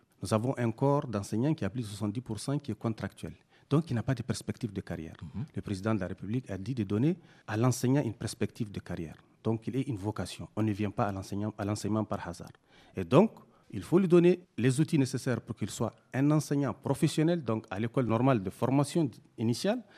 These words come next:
Speaker 1: Et là, nous avons relevé les niveaux déjà à partir de cette rentrée.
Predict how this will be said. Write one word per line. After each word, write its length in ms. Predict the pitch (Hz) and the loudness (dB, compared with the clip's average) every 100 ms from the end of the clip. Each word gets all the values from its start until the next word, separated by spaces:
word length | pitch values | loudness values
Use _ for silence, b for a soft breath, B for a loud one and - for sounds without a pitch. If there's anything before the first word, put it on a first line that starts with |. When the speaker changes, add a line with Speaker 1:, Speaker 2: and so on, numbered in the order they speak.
| B B - | B B 0
Speaker 1:
Et 60 | |
là, 120 | 117 | 6
nous 140 | 139 123 | 6 6
avons 120 | 131 | 6
relevé 380 | 127 127 127 135 | 6 6 6 6
les 120 | 117 | 4
niveaux 300 | 120 120 131 | 4 4 2
déjà 360 | 98 90 139 262 | 2 -4 -4 -6
à 80 | - | -10
partir 360 | - 104 - 110 | -6 -6 -4 -4
de 120 | 92 | -4
cette 200 | - 107 | -8 -6
rentrée. 380 | 104 104 151 | -4 -2 -2